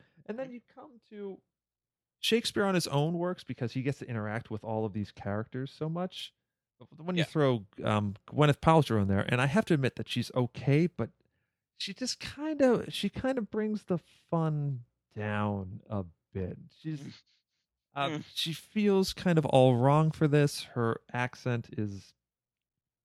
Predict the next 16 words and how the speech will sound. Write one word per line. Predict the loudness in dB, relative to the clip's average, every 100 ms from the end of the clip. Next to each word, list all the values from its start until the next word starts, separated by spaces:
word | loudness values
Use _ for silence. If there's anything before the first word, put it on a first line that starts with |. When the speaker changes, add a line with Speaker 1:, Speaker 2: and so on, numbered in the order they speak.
| _ _
Speaker 1:
is | -10
not | -6 -4 -6 -6
the | -10
best, | -4 -2 -2 -4
and | -4
I'm | -4
just | -4 -10 -10
wondering, | -14 -12 -14 _
why | -16 -12 -10 -10
did, | -12 _ _ _ _ _ _ _ -6
why |
did | -4 -2
we |
hire | -2 -2 0 0
an | 0
American | 0 2 2 0 -4 -8 -10 -8 -10